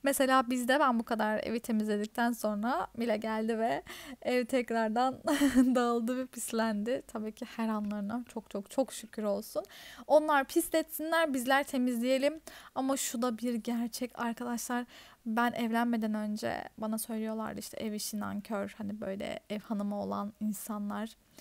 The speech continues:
Arkadaşlarım da vardı benden önce evlenen, işte ev işi çok nankör, şöyle böyle falan. Ben de o zamanlar çalışıyordum ve şunu <laughs> söylüyordum. Ya hani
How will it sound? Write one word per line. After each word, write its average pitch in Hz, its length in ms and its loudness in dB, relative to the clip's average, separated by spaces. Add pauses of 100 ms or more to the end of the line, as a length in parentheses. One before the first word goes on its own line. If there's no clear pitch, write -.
(300)
Arkadaşlarım 220 680 0
da 214 80 -2
vardı 208 280 -4
benden 208 280 -2
önce 208 240 -4
evlenen, 214 420 -4
işte - 160 -8
ev 233 140 -4
işi 226 220 -2
çok - 260 -8
nankör, 226 500 -2
şöyle 220 440 -4
böyle 220 280 -2
falan. - 360 -4 (340)
Ben 254 180 4
de 262 40 2
o 247 80 4
zamanlar 240 420 2
çalışıyordum 269 640 -4
ve 285 100 -4
şunu 254 280 -6
<laughs> - 0 -
söylüyordum. 226 680 2
Ya 247 280 4
hani 233 300 2